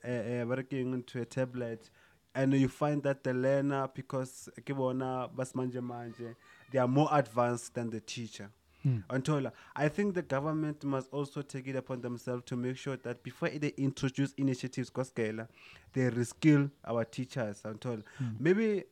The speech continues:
Speaker 1: like, le, I agree about our teachers, like, uh, Oga Cheka, during our times, our teachers nearly, oh, my nineteen sixties, my nineteen seventies, and all. So, bona ba tlwaetse education e la kgale ya gore, okay,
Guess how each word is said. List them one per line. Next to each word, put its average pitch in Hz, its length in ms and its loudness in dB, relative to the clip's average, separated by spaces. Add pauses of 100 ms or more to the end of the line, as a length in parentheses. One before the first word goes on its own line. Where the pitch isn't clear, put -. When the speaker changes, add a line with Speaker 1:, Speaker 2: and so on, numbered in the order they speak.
(140)
Speaker 1:
like, 165 300 4
le, 180 340 8 (720)
I 170 60 6
agree 214 180 4
about 180 200 2
our 151 200 2
teachers, 151 500 -4
like, 135 260 -6
uh, 131 220 -4
Oga 156 200 -2
Cheka, 135 280 -2
during 143 260 -4
our 139 180 0
times, 139 300 -4
our 123 160 -2
teachers 147 480 -4
nearly, 143 600 -2 (480)
oh, 139 180 2
my 127 140 0
nineteen 139 300 0
sixties, 127 640 -8
my 120 120 -6
nineteen 131 280 -4
seventies, 135 580 -6
and 117 180 -4
all. 123 120 2 (400)
So, 170 440 8 (460)
bona 175 380 8
ba 185 120 12
tlwaetse 180 240 6
education 170 420 4
e 170 80 6
la 156 180 6
kgale 131 380 4
ya 135 180 6
gore, 127 120 4
okay, 131 360 -2